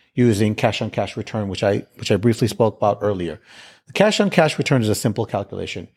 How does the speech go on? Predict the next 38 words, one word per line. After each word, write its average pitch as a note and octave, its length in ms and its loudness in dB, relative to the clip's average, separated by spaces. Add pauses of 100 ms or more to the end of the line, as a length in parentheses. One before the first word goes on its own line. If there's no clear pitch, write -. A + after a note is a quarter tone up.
(220)
It's A2 160 -4
the A#2 100 -6
cash B2 380 0
you F#3 100 0
receive F3+ 540 -2 (760)
divided B2 320 4
by A#2 120 2
the G#2+ 80 -4
cash G#2+ 340 -6
you G#2 80 -6
put G2+ 260 -6
in. D#2+ 160 -10 (580)
Now, A#2+ 160 4
that A#2+ 140 4
doesn't C#3+ 240 4
include D3 280 2
any C3 140 4
loans. A2 340 2
It's - 180 -8
only A#2+ 280 2
the A#2 80 2
cash A#2 360 -2
you've G#2 160 -6
put - 180 -4
down G#2+ 200 0
as F#2+ 100 -6
a F#2+ 60 -8
down F2+ 240 -8
payment. D#2 420 -10 (360)
So A#2 580 2
if A#2+ 180 -2
you've D#3+ 160 2
put D#3+ 200 4
in, C#3 340 4
if - 160 -4
you've D#3 140 0
received, C#3 640 2
um, G2+ 460 0